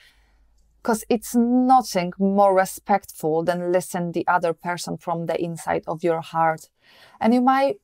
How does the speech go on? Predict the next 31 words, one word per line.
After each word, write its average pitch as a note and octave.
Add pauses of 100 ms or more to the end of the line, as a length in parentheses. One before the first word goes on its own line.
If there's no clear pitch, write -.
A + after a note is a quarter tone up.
(100)
discover G3+
that G3
when A3+
you A3
do C4
that, F3+ (1700)
you G#3+
might G3+
hear A#3+
completely F3+
different E3
things F#3
as B3
well. C4 (240)
You G#3+
might, A3
they A3+
might B3
not F#3
go F3+
through F3+
all F#3+
the F#3+
perception F#3
through F3
your E3
head, F#3
but F3+
they F#3
will F3+
go A3